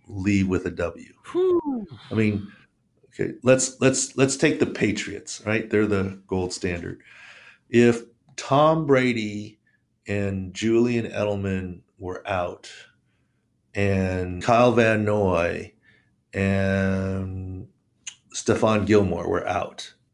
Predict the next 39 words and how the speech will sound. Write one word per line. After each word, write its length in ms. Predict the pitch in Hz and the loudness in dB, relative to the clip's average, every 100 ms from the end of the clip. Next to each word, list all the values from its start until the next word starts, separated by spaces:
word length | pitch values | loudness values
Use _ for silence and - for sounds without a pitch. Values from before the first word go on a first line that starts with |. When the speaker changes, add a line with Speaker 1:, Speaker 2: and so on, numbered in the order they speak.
| _ | _
Speaker 1:
how, 240 | - - - - | -6 -6 -6 -14
would 180 | - 120 | -4 -2
the 60 | 120 | 2
Patriots 400 | 151 156 160 - | 4 4 2 -2
come 180 | 156 143 | 0 2
away 200 | 143 139 | 4 6
with 160 | 131 | 4
a, 160 | 107 - | 2 0
with 160 | 120 117 | 0 2
a 60 | |
W? 380 | 117 120 127 135 | 2 2 2 2
Speaker 2:
Against 340 | 208 220 233 - | 2 2 0 0
the 80 | |
Redskins 640 | 202 196 214 - 240 233 180 | 4 6 4 0 0 0 0
and 200 | 214 202 | 0 0
the 40 | |
Dolphins, 560 | 175 175 240 - 285 208 | 2 4 2 0 -8 -4
maybe. 560 | 185 151 139 151 220 240 _ _ - | -2 -2 2 2 2 -2 _ _ 0
If 200 | 190 190 | 2 4
they're 140 | 202 | 4
facing 480 | 196 208 208 208 196 | 6 4 4 2 0
a 80 | 185 | 0
real 400 | 147 170 240 247 | 2 2 4 2
team 480 | - 175 175 196 180 | -4 -6 -4 -2 0
like 280 | 160 156 143 | 2 2 0
maybe 300 | 156 147 147 | 0 2 0
the 120 | 139 | -2
Minnesota 420 | 131 120 123 113 | -2 -4 -8 -8
Vikings 680 | 95 131 135 - 131 127 117 | -2 0 0 0 -2 -2 -6
or 120 | 117 | -8
something 360 | 131 120 120 113 | -8 -6 -6 -4
like 220 | 107 - | -6 -2
that, 280 | 131 127 - | -2 -2 -4
no. 300 | 101 95 - _ _ _ _ - | -10 -10 -10 _ _ _ _ -12
Speaker 1:
<laughs> 720 | - - - - - - - | -6 -6 -8 -14 -16 -16 -12
Well, 360 | - 95 90 - | -4 -4 -4 -6
maybe, 380 | 107 110 110 104 | -4 0 0 -2
maybe, 460 | 101 107 107 101 98 | -2 0 4 4 4
uh, 300 | 95 90 | 2 0